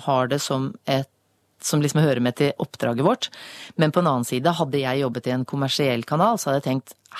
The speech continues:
her er det seertall å hanke inn. Eller lyttertall. Så, så jeg håper jo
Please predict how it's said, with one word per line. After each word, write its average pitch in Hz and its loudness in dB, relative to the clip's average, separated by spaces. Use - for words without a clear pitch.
her 147 4
er 120 -2
det 135 -2
seertall 117 -2
å 143 -2
hanke 131 -2
inn. 120 -4
Eller 139 2
lyttertall. 120 -4
Så, - 0
så 165 2
jeg 151 2
håper 135 -2
jo 185 2